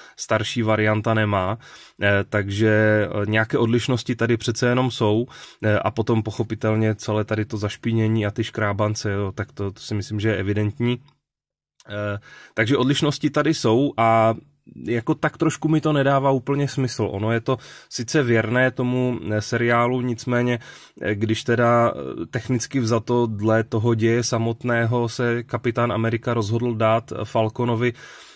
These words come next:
ten štít, eh, v Endgame, eh, vlastně vyloženě ten jeho, tak já bych očekával, že skutečně teda bude platit, že oba dva ty štíty jsou naprosto totožné, což teda vidíme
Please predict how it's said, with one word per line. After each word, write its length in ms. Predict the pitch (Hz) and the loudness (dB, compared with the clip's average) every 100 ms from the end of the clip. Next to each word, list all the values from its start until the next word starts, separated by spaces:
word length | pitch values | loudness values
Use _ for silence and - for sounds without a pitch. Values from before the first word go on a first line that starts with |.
| _ | _
ten 200 | 117 120 | 0 0
štít, 400 | - - 120 - | -2 -2 -4 -2
eh, 100 | - | -6
v 100 | 110 | -4
Endgame, 600 | - 117 110 113 120 120 | -2 -2 0 2 4 2
eh, 600 | 117 - - - _ - 87 107 104 90 | 0 -8 -20 -20 _ -8 -4 -2 -2 -2
vlastně 380 | 101 107 127 | -4 -2 0
vyloženě 440 | 117 120 123 127 120 | 2 4 4 2 2
ten 200 | 135 123 | 2 2
jeho, 540 | 117 110 110 113 151 - | 2 2 2 0 -2 -4
tak 180 | 113 - | -4 0
já 140 | 117 | 0
bych 180 | 117 113 | 0 -2
očekával, 720 | 110 - - 117 113 113 117 | -4 -4 -2 0 2 2 0
že 160 | 110 117 | 0 -2
skutečně 500 | - 113 113 - 117 | -4 -6 -6 -4 -4
teda 240 | 113 120 | -2 -2
bude 260 | 110 113 113 | -2 -2 -2
platit, 360 | 113 110 117 | -4 -6 -8
že 160 | 107 113 | -4 -4
oba 200 | 107 110 | -2 -2
dva 160 | 107 107 | -2 -4
ty 120 | 113 | -8
štíty 360 | - 113 117 | -12 -8 -6
jsou 220 | 113 123 113 | -4 -2 -2
naprosto 460 | 107 113 110 123 | -2 -4 -4 -6
totožné, 540 | 117 107 110 113 113 110 | -6 -4 -2 0 0 -2
což 280 | 120 - | -6 -10
teda 200 | - 113 | -6 -4
vidíme 440 | 104 104 107 113 | -2 -4 -2 -2